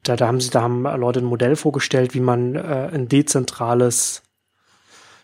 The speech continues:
überregionales Netz, also wie ein Internet aufsetzt.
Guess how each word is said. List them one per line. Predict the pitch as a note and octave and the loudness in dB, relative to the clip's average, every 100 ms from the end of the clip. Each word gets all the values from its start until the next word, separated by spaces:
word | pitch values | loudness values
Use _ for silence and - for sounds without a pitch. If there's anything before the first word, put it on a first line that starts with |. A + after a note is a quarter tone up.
| _ | _
überregionales | - C3+ A#2+ B2+ B2 A#2 A#2 A#2+ | 0 2 2 2 2 2 0 0
Netz, | B2 A#2 | 0 -2
also | - A#2+ | -4 -4
wie | A#2+ | -4
ein | C#3 | -4
Internet | - C3+ A#2 A#2 - | -4 -2 -2 -4 -4
aufsetzt. | C3+ B2 - B2 - - | -4 -4 -2 -2 -4 -6